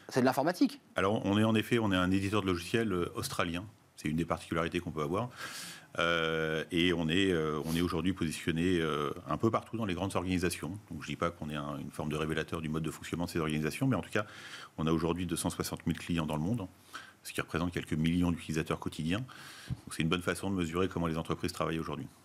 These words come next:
Speaker 1: Euh, donc des datas, donc des données, donc une visibilité sur cette question de l'intergénérationnel. D'abord, un chiffre, celui qui m'a le, le plus interpellé, il y en a, il y en a plein d'autres, mais quatre-vingt-douze pour cent, euh, des employés ont, ont fait partie d'une équipe multigénérationnelle.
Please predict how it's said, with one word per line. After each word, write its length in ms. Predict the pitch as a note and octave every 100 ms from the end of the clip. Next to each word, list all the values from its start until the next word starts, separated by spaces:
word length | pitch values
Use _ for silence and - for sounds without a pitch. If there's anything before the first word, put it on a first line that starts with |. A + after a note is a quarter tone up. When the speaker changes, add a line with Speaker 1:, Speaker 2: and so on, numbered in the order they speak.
| -
Speaker 1:
Euh, 340 | C3 B2 A2+
donc 280 | G#2 B2 C#3
des 140 | B2 A2+
datas, 420 | G#2 - C#3 D#3+
donc 300 | B2+ C3+ A#2+
des 120 | A#2+
données, 400 | A2+ G#2+ A#2 D3+
donc 280 | B2+ B2 B2
une 100 | A2
visibilité 760 | G#2 C3 B2 A#2+ A#2+ B2 G3
sur 160 | F3+ C3
cette 200 | B2 -
question 280 | C3 - E3+
de 60 |
l'intergénérationnel. 840 | B2+ A#2+ D3 A#2 C3+ C3+ B2+ A2 G2+
D'abord, 240 | E3 A3+
un 140 | F3+ E3+
chiffre, 480 | - - F#3+ - -
celui 240 | D3 F#3+
qui 120 | -
m'a 120 | C#3+
le, 180 | C3+ B2 - - - - -
le 100 | C3
plus 260 | B2+ D#3+ C#3+
interpellé, 440 | - B2+ - E3+
il 40 |
y 40 | D3
en 80 | B2
a, 100 | F#2
il 40 |
y 40 | B2+
en 40 |
a 60 | C#3+
plein 140 | F#3
d'autres, 180 | G#3 A3+
mais 80 | C#3
quatre-vingt-douze 920 | - G#3+ - F3 E3+ D#3+ F3+ D3+ - -
pour 220 | D3 -
cent, 260 | - A3 - - - -
euh, 320 | A2+ A2 - -
des 460 | B2+ A#2+ B2+ A#2 D3
employés 460 | E3 - D3+ G3 - D3+
ont, 280 | D#3 D3+ -
ont 100 | C3+
fait 200 | - G3
partie 380 | E3 - - F3+
d'une 280 | C#3+ C#3 D#3
équipe 400 | D#3 - G#3+ D3+
multigénérationnelle. 1120 | D3 D#3 C#3+ - G3 D#3+ C#3+ C#3+ C3+ B2+